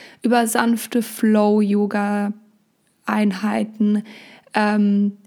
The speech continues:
Qigong, also wirklich ganz, ganz viele verschiedene Entspannungsmethoden, dass es nicht langweilig wird. Ich hatte ja mal eine Umfrage auf Instagram gemacht, in der ich gefragt habe, ob, ähm,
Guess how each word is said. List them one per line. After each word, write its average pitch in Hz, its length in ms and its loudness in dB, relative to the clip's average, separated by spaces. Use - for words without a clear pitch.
Qigong, 214 680 4
also 220 200 2
wirklich 233 400 0
ganz, 320 460 2
ganz 262 380 0
viele 247 240 2
verschiedene 233 500 0
Entspannungsmethoden, 220 1400 2
dass 214 220 -2
es 226 160 -4
nicht 226 240 -2
langweilig 262 720 4
wird. 262 480 2
Ich - 80 -4
hatte 220 180 0
ja 226 100 2
mal 214 100 4
eine 226 120 2
Umfrage 233 420 0
auf 214 100 -4
Instagram 262 560 2
gemacht, 226 420 0
in 233 120 2
der 214 140 2
ich 214 100 -2
gefragt 214 480 -4
habe, 214 280 -2
ob, 202 200 -4
ähm, 202 580 -2